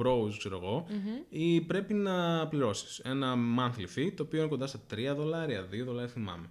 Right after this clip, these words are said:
Speaker 2: Δύο ενενήντα ένα
Speaker 1: Ναι.
Speaker 2: δολάρια το μήνα. Επιπλέον δηλαδή των
Speaker 1: Ναι, το οποίο
Speaker 2: δεκατριών
Speaker 1: είναι
Speaker 2: ευρώ,
Speaker 1: λίγο
Speaker 2: δεκατεσσάρων.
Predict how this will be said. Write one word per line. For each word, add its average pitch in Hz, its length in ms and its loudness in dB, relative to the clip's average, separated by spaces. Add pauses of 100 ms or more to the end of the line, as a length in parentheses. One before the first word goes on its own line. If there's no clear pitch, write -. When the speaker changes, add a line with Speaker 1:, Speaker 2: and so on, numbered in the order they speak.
Speaker 2:
Δύο 185 180 -6
ενενήντα 196 280 -2
ένα 165 300 -4
Speaker 1:
Ναι. 113 140 -2
Speaker 2:
δολάρια 180 220 -4
το 180 100 -6
μήνα. 160 320 -6 (200)
Επιπλέον 220 760 2
δηλαδή 185 400 -2
των 165 160 0
Speaker 1:
Ναι, 156 100 4
το 92 80 0 (100)
οποίο 175 160 0
Speaker 2:
δεκατριών 285 360 4
Speaker 1:
είναι 277 100 6
Speaker 2:
ευρώ, 285 120 4
Speaker 1:
λίγο 262 120 4
Speaker 2:
δεκατεσσάρων. 165 380 2